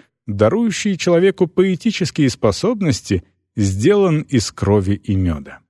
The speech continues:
Легенда обретения этого напитка, называемого мёдом поэзии, такова. В скандинавской мифологии есть два клана богов — асы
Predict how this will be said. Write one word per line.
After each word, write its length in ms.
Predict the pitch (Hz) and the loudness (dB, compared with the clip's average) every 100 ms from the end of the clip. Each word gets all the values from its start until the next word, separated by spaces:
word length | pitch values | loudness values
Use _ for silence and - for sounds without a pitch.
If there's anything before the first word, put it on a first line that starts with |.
| _ _ _ _ _ _ _ _ _ | _ _ _ _ _ _ _ _ _
Легенда 520 | 135 170 233 220 214 | -2 2 4 4 2
обретения 720 | 196 202 208 - 247 214 143 139 | 2 0 -2 0 2 4 4 4
этого 260 | 143 131 | 2 2
напитка, 640 | 135 135 120 - 104 85 113 | 0 0 -2 0 -2 -2 0
называемого 880 | 117 113 135 147 135 135 123 123 | 2 4 2 2 2 2 2 0
мёдом 460 | 143 131 127 113 110 | 0 2 4 2 2
поэзии, 680 | 120 127 220 127 98 92 87 _ | 0 2 0 0 0 0 -4 _
такова. 500 | - 240 190 82 73 _ _ _ _ _ _ | -10 -4 -4 -4 -8 _ _ _ _ _ _
В 60 | - | -10
скандинавской 720 | - 123 107 147 254 - 143 | 0 2 4 2 0 0 2
мифологии 640 | 127 110 110 196 262 220 214 | 2 2 0 2 0 2 0
есть 420 | 185 226 196 127 | 2 2 2 0
два 320 | 110 123 240 | 0 2 0
клана 440 | - 123 123 131 123 | 0 2 4 4 2
богов — 500 | 117 87 71 - _ _ _ - | 0 -2 -8 -10 _ _ _ -4
асы 500 | 92 85 - 190 | -2 -2 -2 -4